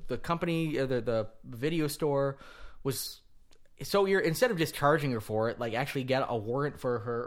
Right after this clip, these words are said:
arrest. And the, she supposedly got some summons through the mail and, you know, some letters and whatever that she says she didn't receive, um, which I'm guessing she didn't. I can't imagine somebody just ignoring those and being like, "Yeah, whatever,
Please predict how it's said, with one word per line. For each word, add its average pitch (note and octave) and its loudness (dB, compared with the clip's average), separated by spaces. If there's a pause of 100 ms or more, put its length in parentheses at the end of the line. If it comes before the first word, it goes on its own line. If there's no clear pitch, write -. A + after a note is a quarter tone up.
arrest. A2 -4
And A#2+ -4
the, A#2+ -6
she - -6
supposedly C#3+ -4
got C3+ 2
some C3 -2
summons C3+ -2
through C#3+ -4
the C#3 -4
mail B2 -4 (280)
and, A#2+ -4
you B2+ -4
know, A2+ -2
some A2+ -4
letters A2+ 0
and A2 -4
whatever A2 -2
that G#2 -8
she A#2+ -8
says G#2+ -6
she A2+ -10
didn't A#2 -8
receive, G#2 -8 (400)
um, A2 -2
which C3+ -4
I'm D3+ -4
guessing G#3 0
she B2+ -4
didn't. A2 -4
I A#2 -6
can't F3 -4
imagine C#3 0
somebody A#2 -6
just A#2 -6
ignoring A2+ -2
those G#2+ -4
and G2+ -8
being A2 -6
like, G#2 -6
"Yeah, A2+ 0
whatever, G#2+ -2